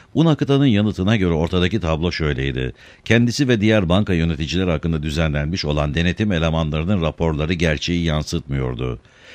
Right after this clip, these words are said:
Yapılanlar da konunun sahte belge düzenlemek ve hayali ihracat suçlaması,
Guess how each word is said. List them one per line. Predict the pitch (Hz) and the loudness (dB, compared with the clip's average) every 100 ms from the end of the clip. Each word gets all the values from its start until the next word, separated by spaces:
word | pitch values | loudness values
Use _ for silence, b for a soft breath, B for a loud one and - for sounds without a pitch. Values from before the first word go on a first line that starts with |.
| B | B
Yapılanlar | 98 117 139 131 120 131 131 | 0 2 4 4 4 2 2
da | |
konunun | 123 101 110 110 117 | 0 0 2 2 2
sahte | - 92 120 95 | 0 0 0 0
belge | 80 76 73 | 0 0 -2
düzenlemek | 73 76 71 80 85 | -2 -2 0 -2 0
ve | 92 | 0
hayali | 78 90 90 107 123 | 0 0 0 0 -2
ihracat | 80 80 82 98 | 0 0 0 -2
suçlaması, | - 87 - 71 69 - 98 | -2 -6 -4 -4 -4 -2 -2